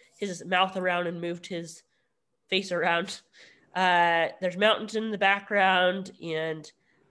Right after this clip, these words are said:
um, he is from, from Toyama,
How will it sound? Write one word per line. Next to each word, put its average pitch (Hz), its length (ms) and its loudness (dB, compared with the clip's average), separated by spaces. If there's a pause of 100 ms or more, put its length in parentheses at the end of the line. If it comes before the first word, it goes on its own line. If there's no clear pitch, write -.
(140)
um, 156 380 -4 (180)
he 202 220 0
is 196 120 4
from, 202 360 2 (540)
from 190 300 0 (180)
Toyama, 190 680 0